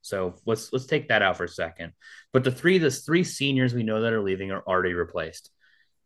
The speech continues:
Dede, Rayvon, and Jizzle, right?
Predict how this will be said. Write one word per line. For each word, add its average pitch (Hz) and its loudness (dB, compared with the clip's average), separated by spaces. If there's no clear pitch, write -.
Dede, 113 6
Rayvon, 98 4
and 92 0
Jizzle, 80 -6
right? 107 6